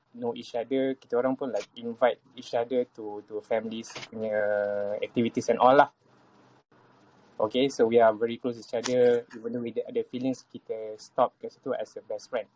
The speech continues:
But what happened, uh, even though we close apa semua tu, and then dia ada, like, uh, some other guys lah. So, okay lah, best friend kan.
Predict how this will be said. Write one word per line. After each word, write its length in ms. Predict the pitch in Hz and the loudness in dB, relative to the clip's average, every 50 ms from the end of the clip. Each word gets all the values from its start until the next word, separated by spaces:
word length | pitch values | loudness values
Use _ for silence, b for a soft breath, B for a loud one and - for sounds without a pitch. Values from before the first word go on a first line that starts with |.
| _ _ _ _ _ | _ _ _ _ _
But 200 | - - 135 131 - _ | 0 2 2 2 2 _
what 240 | 135 131 139 - - | 0 0 0 0 0
happened, 720 | _ - 139 131 _ _ - 160 123 101 104 127 180 - _ _ _ _ _ _ _ _ _ _ _ _ _ _ _ _ _ _ | _ -12 -12 -12 _ _ -4 -4 -4 -4 -8 -14 -18 -18 _ _ _ _ _ _ _ _ _ _ _ _ _ _ _ _ _ _
uh, 380 | - 113 110 110 107 107 110 - | -6 -2 0 2 2 2 0 0
even 240 | 120 117 120 131 135 | -4 -6 -6 -4 -2
though 160 | 147 139 123 | -2 -2 -4
we 80 | 113 | -6
close 400 | - - 139 143 147 147 143 - | -10 -8 -4 -2 -2 -2 -2 -4
apa 160 | 127 - - - | -6 -8 -8 -10
semua 320 | - 127 127 131 131 135 | -8 -4 -4 -2 -2 -2
tu, 400 | - - 156 151 151 147 143 131 - - | -2 0 2 2 2 2 0 -2 -6 -10
and 160 | 117 120 127 | -6 -4 -2
then 240 | 131 127 123 117 117 | -2 -2 -2 -4 -6
dia 480 | 120 123 127 123 123 123 120 120 - - _ | -4 -4 0 2 4 4 4 4 0 -4 _
ada, 420 | - 113 113 113 117 113 123 117 113 113 110 107 110 | -6 -6 -6 -6 -8 _ -8 -6 -6 -4 -6 -6 -8
like, 220 | 104 101 101 101 _ _ _ - | -8 -10 -10 -10 _ _ _ -10
uh, 240 | 101 101 104 - | -10 -8 -8 -10
some 240 | - - 117 113 113 | -10 -10 -10 -8 -6
other 160 | 110 110 113 | -6 -6 -4
guys 320 | 110 - 117 113 117 - 135 | -2 0 0 0 0 -2 -4
lah. 160 | 107 - - _ _ _ _ _ _ _ _ | -4 -4 -4 _ _ _ _ _ _ _ _
So, 160 | - 131 113 113 120 | -2 0 2 2 2
okay 160 | - 147 139 | 2 4 6
lah, 160 | 139 127 101 | 6 6 4
best 180 | 104 113 - - | 4 -2 -6 -6
friend 220 | - 131 120 117 | -6 -6 -4 -4
kan. 160 | - 113 101 | -6 -6 -6